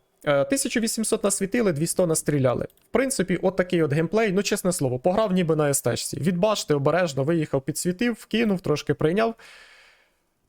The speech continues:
Пофармили сто дві тисячі. Звісно, п'ятдесят тисяч — це бонус за задачі, ми їх відкинемо. П'ятдесят дві тисячі отримаємо чистими. Без резервів, особистих, кланових. Отак от. Такий хороший.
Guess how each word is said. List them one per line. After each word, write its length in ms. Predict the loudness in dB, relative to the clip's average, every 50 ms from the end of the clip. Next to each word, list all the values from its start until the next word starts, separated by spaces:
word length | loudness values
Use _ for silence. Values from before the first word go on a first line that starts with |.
| _ _ _ _ _ _ _ _ _ _ _ _ _ -2
Пофармили 540 | -2 0 2 2 0 0 0 0 0 0 0
сто 220 | 0 0 0 0
дві 160 | 0 0 -4
тисячі. 420 | -2 -2 -4 -6 -6 -8 -4 -4 -2
Звісно, 340 | 0 0 0 0 0 -2 0
п'ятдесят 460 | 0 0 0 0 2 2 0 2 2
тисяч — 280 | 0 0 0 -2 -2 0
це 100 | 0 2
бонус 300 | 2 2 2 2 0 2
за 120 | 2 2
задачі, 420 | 2 2 2 2 0 0 0 0 0
ми 120 | 2 2
їх 120 | 0 0
відкинемо. 480 | -2 -4 -2 0 0 0 2 2 0 0
П'ятдесят 400 | 0 0 0 0 0 0 0 0
дві 120 | 0 -2
тисячі 400 | 0 0 -2 -2 -2 -4 -4 -4
отримаємо 460 | -2 0 0 0 2 2 0 0 -2 -2
чистими. 520 | 0 -2 -2 -2 0 0 0 0 0 -2 -6 _ _ _ _ _ _ _ _ _ _ _ _ _ _ _
Без 320 | -6 0 2 2 2 2 2
резервів, 560 | 0 2 2 2 2 2 2 0 -2 -4 -4 -2
особистих, 600 | -2 0 0 0 0 0 0 -2 -2 -4 -6 -4
кланових. 520 | 0 0 0 0 0 0 -2 -4 -6 -8 _ _ _ _ _ _ _ _ _ _ _ _ _ _ _ -2
Отак 380 | -2 -2 0 0 -2 -2 -6
от. 140 | -10 -14 -14 _ _ _ _ _ _ _ _ _ _ _ _ _ _ _
Такий 240 | -8 -6 -4 -4 -4
хороший. 540 | -2 -2 0 0 0 -2 -2 -2 -4 -4